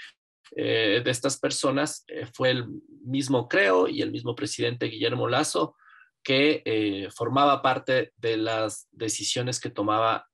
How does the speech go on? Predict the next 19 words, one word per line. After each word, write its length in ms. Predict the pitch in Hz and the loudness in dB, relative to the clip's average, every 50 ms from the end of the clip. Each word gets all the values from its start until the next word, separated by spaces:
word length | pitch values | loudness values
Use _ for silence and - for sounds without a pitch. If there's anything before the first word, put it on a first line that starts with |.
| _ - | _ -10
eh, 140 | 107 101 | -8 -8
Julio 280 | - - - 104 107 107 | -8 -8 -6 -6 -6 -4
César 300 | - - 110 - 117 113 | -6 -6 -6 -6 -6 -6
Trujillo 520 | - 104 110 - - 147 165 170 160 156 | -6 -8 -8 -4 -2 0 0 2 4 4
y 100 | 151 135 | 4 4
el 100 | 110 104 | 2 0
Consejo 420 | - - 90 - - 101 87 - 98 | -2 -4 -10 -8 -8 -12 -10 -8 -10
de 60 | 95 | -8
Participación 520 | - - - - - - 98 - - - 98 | -8 -10 -14 -14 -12 -10 -10 -8 -8 -10 -8
Transitorio. 680 | - 104 101 - - 123 - 156 165 165 160 151 156 - - - - - - _ - | -8 -8 -8 -8 -10 -4 0 4 6 6 6 6 4 0 -16 -20 -20 -20 -20 _ -8
Tienes 340 | - 127 127 127 123 - | -6 -4 -2 -2 -2 -2
un 160 | 135 127 123 120 | -4 -4 -4 -2
contralor 540 | - 117 120 120 113 113 117 120 123 120 | -2 -2 -2 0 -2 0 2 2 0 0
subrogante 680 | 120 - 135 123 120 123 117 120 127 131 143 143 - 151 | 0 -2 -4 0 0 0 2 2 2 0 -2 -2 -2 -4
que 100 | - - | -4 -4
está 180 | 107 - - 110 | -10 -6 -6 -4
haciendo 280 | 110 - 117 113 113 107 | -4 -4 -4 -4 -4 -4
muy 200 | 113 117 120 120 | -4 -4 -4 -2
bien 200 | 117 117 113 | -2 -2 -2